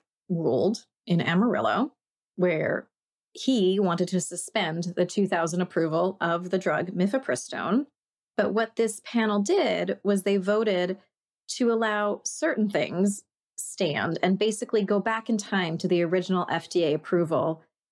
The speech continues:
and instructions on dispensing it. So basically what they said was, "Yes, mifepristone can stay on the market for now, but we're gonna make it harder to get." And what they did was they, instead of allowing it to be F D A approved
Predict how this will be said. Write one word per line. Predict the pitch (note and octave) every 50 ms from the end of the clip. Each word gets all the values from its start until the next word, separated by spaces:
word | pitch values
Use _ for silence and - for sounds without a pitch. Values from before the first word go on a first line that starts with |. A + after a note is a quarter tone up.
| _ -
and | - F3+ F#3 F3 E3+ F3+
instructions | E3+ E3+ E3+ - - F#3+ F3+ - - - F3+ E3+ D#3
on | - D#3+ E3
dispensing | D#3+ D#3 - - G#3 F#3+ F#3 - F3+ E3
it. | E3 - -
So | - - F3 E3 D#3+
basically | D#3+ F3+ G3+ G3+ G3+ - G3+ G#3+ G3+
what | F#3 F#3
they | F3 F3 F3
said | - F3 E3+ E3
was, | E3+ E3 D#3 D#3 - _ _ _ _ _ - -
"Yes, | G#3+ G#3+ G#3 G#3+
mifepristone | A3 A3 G#3+ A3+ - A#3 G#3+ - - A3 A3
can | A3 A3+
stay | G#3 G3+ - G3+
on | G3+ G#3
the | G#3
market | F#3+ F3+ E3+ E3+ F#3+ F#3+ -
for | G#3
now, | G3 F3 D#3 D#3+ D#3+ D#3+ D#3 - _ _ _ _ _ _ - -
but | - G3
we're | G3+ G3+
gonna | A3 A3
make | A3+ A#3 -
it | B3
harder | G3 - A#3 G3 F3 F3+ F3
to | E3
get." | - - - - - - C#4+ D#4+ - - - - - - - - - - - _ -
And | - G#3 F#3+ F#3+
what | G3+ G3+ G3+
they | A3+ A3+
did | G3+ G3 F#3 F3+
was | F#3+ F#3 F3
they, | - F3+ E3+ E3+ E3+ E3 E3+ E3 E3+ - _ _ _ _ -
instead | - F#3+ F#3 - - - - A3 G3 F#3+ F#3+ F#3 - F3 -
of | E3+ F3 E3 E3 E3+ E3 E3+ E3+ - -
allowing | F3+ F3 F3 E3+ E3+ F3 F3 F3 F3+
it | E3 - -
to | - F#3
be | F3+ F3+ E3+
F | - E3+ - -
D | F3 E3
A | E3
approved | E3 - - F#3+ F#3 F3+ F#3 F3+